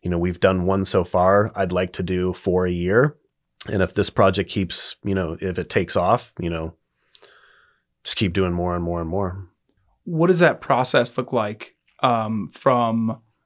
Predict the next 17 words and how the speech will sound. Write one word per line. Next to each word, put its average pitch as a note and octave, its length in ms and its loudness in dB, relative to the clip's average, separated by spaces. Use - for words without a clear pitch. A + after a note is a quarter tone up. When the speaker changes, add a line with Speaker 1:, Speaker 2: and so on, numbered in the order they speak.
Speaker 2:
deciding C3+ 640 2
that A2+ 420 0
you're C3 160 -2
gonna B2 180 2
go A#2+ 120 2
with B2+ 140 2
that A#2+ 220 2
family, A2 640 -2
you're B2 120 -2
gonna A2+ 120 -2
take B2+ 180 -4
that G#2+ 180 2
family B2 300 2
out A2+ 140 0
on A#2+ 60 -2
an A2 60 -2
adventure, G#2+ 640 -6